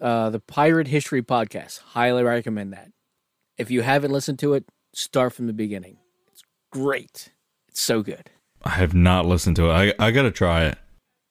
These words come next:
Speaker 1: There's, like, a hundred and twenty episodes.
Speaker 2: Oh, Lord.
Speaker 1: Yeah, but it's awesome. There, he even did one special episode on,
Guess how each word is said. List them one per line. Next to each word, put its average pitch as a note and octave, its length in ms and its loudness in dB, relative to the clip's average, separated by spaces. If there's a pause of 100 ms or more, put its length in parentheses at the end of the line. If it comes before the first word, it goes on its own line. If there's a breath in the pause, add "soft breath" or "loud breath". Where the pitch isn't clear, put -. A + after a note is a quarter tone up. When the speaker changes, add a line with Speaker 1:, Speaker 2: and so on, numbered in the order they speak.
(160)
Speaker 1:
There's, C#3+ 240 0
like, D#3 140 2
a A#2 100 0
hundred C#3 360 0
and C3 120 -2
twenty A#2+ 280 -4
episodes. - 600 -10 (280)
Speaker 2:
Oh, F2 180 2
Lord. D#2+ 480 2 (440)
Speaker 1:
Yeah, A#2 240 0 (200)
but A2+ 200 0 (160)
it's A#2 160 -2
awesome. A2 320 0
There, A2 200 -4
he C3+ 200 -2
even D#3 180 -4
did C#3 160 0
one C3 260 -2
special B2 400 -4
episode G#2+ 520 -6 (500)
on, G#2+ 300 -2